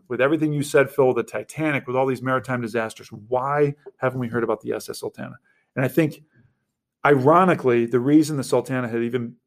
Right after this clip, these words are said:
been in Mississippi was to deliver newspapers,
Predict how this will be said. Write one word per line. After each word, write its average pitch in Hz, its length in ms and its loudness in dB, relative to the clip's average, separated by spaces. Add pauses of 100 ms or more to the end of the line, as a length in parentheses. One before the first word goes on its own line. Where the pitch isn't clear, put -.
(440)
been 156 200 6
in 139 120 2
Mississippi 123 600 0
was 113 320 -2 (220)
to 120 100 -6
deliver 120 340 2
newspapers, 113 680 -2